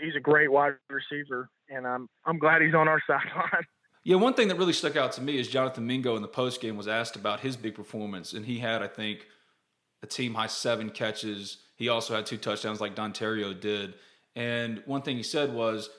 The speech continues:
Speaker 2: "We believe we're the best wide receiver group in the country." Now, that can be up for debate. It doesn't matter. Point is, is that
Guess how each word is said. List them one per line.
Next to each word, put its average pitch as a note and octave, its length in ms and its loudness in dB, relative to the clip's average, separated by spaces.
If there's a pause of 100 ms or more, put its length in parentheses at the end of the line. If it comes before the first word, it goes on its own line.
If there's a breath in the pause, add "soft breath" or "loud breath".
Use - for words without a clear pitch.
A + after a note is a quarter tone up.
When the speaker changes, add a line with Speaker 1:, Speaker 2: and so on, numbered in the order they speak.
Speaker 2:
"We C#3+ 140 0
believe B2 440 -2
we're B2+ 80 -2
the A#2+ 100 -4
best A#2 380 -2
wide A2 180 0
receiver G#2 380 -6
group G2 260 -6
in F#2+ 80 -12
the F#2+ 60 -12
country." A2+ 400 -4
Now, G2+ 160 -4
that A#2 160 0
can G#2+ 100 -10
be G#2 100 -4
up - 80 -8
for G#2+ 120 -14
debate. F#2+ 240 -8
It E2 40 -14
doesn't E2+ 240 -10
matter. G2 280 -8 (340 soft breath)
Point A#2+ 220 -4
is, A#2+ 200 -4
is F#2 140 -12
that G2+ 320 -6